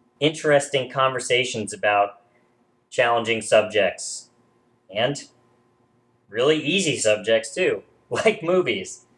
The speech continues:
I've always loved movies. James always loved movies. And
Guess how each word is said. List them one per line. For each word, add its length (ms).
I've 140
always 360
loved 320
movies. 800
James 320
always 360
loved 320
movies. 760
And 540